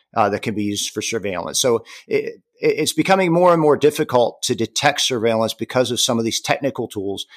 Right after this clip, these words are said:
that can be used, uh, in, in surveilling, uh, your clients, uh, for kidnapping.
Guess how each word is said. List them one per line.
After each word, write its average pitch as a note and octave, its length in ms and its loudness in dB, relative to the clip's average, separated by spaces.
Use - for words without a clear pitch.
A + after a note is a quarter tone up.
that A#2 140 0
can C3+ 220 2
be B2 120 4
used, A2+ 560 2
uh, G2 300 0
in, A#2 240 -2
in A#2+ 140 -2
surveilling, G#2+ 720 2
uh, F#2+ 220 -4
your G#2 100 -4
clients, F#2 720 -2
uh, G2+ 180 -6
for - 200 -4
kidnapping. - 580 -10